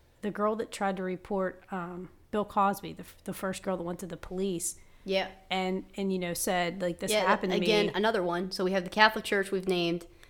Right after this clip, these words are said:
Speaker 2: uh, the billionaire corporations, politicians, but also, you know, a lot of people I know that are like, "Oh, eat the rich," but then they support these mega celebrities,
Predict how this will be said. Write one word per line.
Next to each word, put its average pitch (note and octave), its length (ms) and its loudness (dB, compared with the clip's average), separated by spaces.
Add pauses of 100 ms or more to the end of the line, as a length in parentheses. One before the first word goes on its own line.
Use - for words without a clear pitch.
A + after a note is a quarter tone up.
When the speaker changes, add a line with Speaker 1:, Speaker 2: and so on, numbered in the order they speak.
(160)
Speaker 2:
uh, D#3+ 220 4
the D#3+ 80 -8
billionaire F#3+ 400 4
corporations, E3+ 640 0
politicians, F#3+ 640 2
but F#3 180 4
also, G3 520 2 (260)
you G3 100 6
know, F#3+ 280 6
a F#3 60 2
lot G3 180 8
of A#3 80 2
people G3+ 220 0
I G3 60 4
know G3 140 4
that F#3+ 100 2
are F#3 80 2
like, F#3 140 2
"Oh, D#4 160 8
eat D4 180 2
the B3+ 80 4
rich," B3 280 4
but F#3+ 100 0
then G3+ 120 0
they F#3 80 6
support A#3 360 2
these F#3+ 160 -2
mega G#3+ 300 4
celebrities, F#3 720 -2